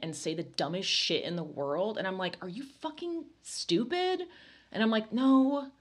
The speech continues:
you're not. You just, we all need to, like, reframe and recenter and think differently and, like, t-, retrain ourselves after, like, a lifetime of thinking this way." And it's really hard. And also people do,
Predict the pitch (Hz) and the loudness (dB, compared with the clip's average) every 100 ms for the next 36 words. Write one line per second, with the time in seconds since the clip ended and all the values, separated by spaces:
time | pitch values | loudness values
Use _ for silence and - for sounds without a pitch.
0 | _ _ 220 240 208 123 156 247 - - | _ _ -4 2 4 4 4 2 -2 -10
1 | - - - _ _ - 170 196 196 226 | -12 -18 -20 _ _ -16 -8 2 2 2
2 | - - - - - _ _ _ _ - | -6 -12 -12 -14 -20 _ _ _ _ -10
3 | 165 170 214 247 247 240 240 220 208 208 | -2 2 4 6 4 4 0 2 2 2
4 | 156 147 208 226 - 233 226 190 156 151 | -4 -2 0 0 0 4 8 8 6 -2
5 | 143 196 - 190 208 202 156 - 139 135 | -2 -4 0 2 2 2 0 0 -4 -6
6 | - _ - 214 233 208 208 - 113 156 | -8 _ 0 0 2 2 2 2 0 2
7 | 147 139 - 131 131 117 - - 180 170 | 2 2 2 0 2 0 -4 -12 -10 -2
8 | 220 269 269 220 214 220 175 170 170 151 | 2 2 2 2 2 4 2 2 0 0
9 | 156 - 160 165 156 147 147 151 135 143 | 0 0 -4 -2 -2 -2 -2 -4 2 2
10 | 180 - - 156 151 120 143 - 165 170 | 2 -2 -2 2 2 2 -4 -6 -8 -8
11 | 151 139 - 113 131 135 143 147 - 135 | -6 -6 -6 -4 0 2 0 -2 -6 -4
12 | 143 160 170 165 151 151 147 - - 330 | -2 -2 -2 2 2 4 0 -6 -10 -4
13 | 381 415 - - 427 - 339 359 | -2 0 -4 -2 -4 0 2 2